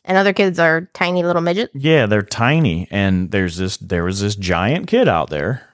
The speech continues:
Speaker 2: I was like, "This dude is probably thirty-seven."
Speaker 1: <laughs>
Speaker 2: But he, he was big, right? And he was playing and he could move. He, obviously, he was,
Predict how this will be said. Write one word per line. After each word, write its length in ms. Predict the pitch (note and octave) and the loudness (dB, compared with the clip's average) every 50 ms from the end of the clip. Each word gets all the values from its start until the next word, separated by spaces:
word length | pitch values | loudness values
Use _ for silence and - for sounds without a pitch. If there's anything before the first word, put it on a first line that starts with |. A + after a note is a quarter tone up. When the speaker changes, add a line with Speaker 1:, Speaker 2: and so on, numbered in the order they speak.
| - | -6
Speaker 2:
I 100 | - B2+ | -2 0
was 80 | C3 B2 | 2 2
like, 160 | A#2+ A2 G#2+ | 2 2 2
"This 180 | A#2 G3+ B3 A#3+ | 2 2 2 2
dude 240 | C#3+ A#2+ C3 B2+ G#2+ | 2 2 2 2 2
is 120 | G#2+ - | 0 -4
probably 300 | - - C#3+ C3+ G#2 F2 | -2 0 0 0 0 0
thirty-seven." 800 | - - - G#2+ G#2 G#2+ G2+ F#2 - - G2 F#2 F2 C#2+ B1+ - - _ | -4 -4 -2 0 0 2 0 0 -2 -2 -2 -2 -2 -4 -6 -14 -14 _
Speaker 1:
<laughs> 40 | - C4+ - - - - - F4 - - F#4+ - - C4 D4+ - - D4 - _ _ - | -12 -6 -2 -2 -2 0 -2 -4 -2 -4 -4 -4 -2 -4 -2 -2 -2 -4 -4 _ _ -2
Speaker 2:
But 220 | A2+ C#3 C#3 A#2+ | 0 2 2 4
he, 300 | C3+ E3 F3 E3+ D3 C#3 | 4 2 2 2 0 -2
he 160 | - B2+ E3+ G3+ | 0 2 2 4
was 180 | A3 G3 C#3+ G#2 | 4 4 2 2
big, 480 | F#2+ G2 D#3+ D#3 F2+ C2+ C#2 - _ - | 2 0 2 2 0 -2 -4 -10 _ -4
right? 260 | G#2 G2 G2+ G#2 G#2+ - | 0 0 0 0 0 -2
And 120 | G2 A2 A2+ | -2 -2 0
he 140 | C3 D#3 E3 | 2 2 2
was 140 | E3 D3+ C3+ | 2 0 -2
playing 680 | - D3+ F3+ G3 G3 D#3 B2 A2+ A2 G#2+ A2 G#2+ - _ _ _ _ _ _ _ | 0 0 2 2 2 2 2 0 -2 -4 -6 -10 -14 _ _ _ _ _ _ _
and 120 | A#2 A#2+ C#3 | -4 0 2
he 120 | F3 G3 | 2 2
could 140 | F#3+ A#3 A3 | 4 2 2
move. 440 | G3+ G3 G3+ G3+ F#3+ F#3 F3+ F3+ E3+ | 4 4 4 4 6 6 4 2 2
He, 180 | D#3+ D3 - G#2 | 0 -2 -2 -2
obviously, 720 | G#2 - - A2+ C3+ D3+ D#3+ D#3+ D#3+ - - D#3 D3 C#3+ | -2 0 2 2 2 2 2 0 -2 -2 -2 -2 -2 -2
he 100 | C#3+ D3+ | -2 0
was, 220 | C#3 C3 A#2+ G2+ | 0 0 -2 -2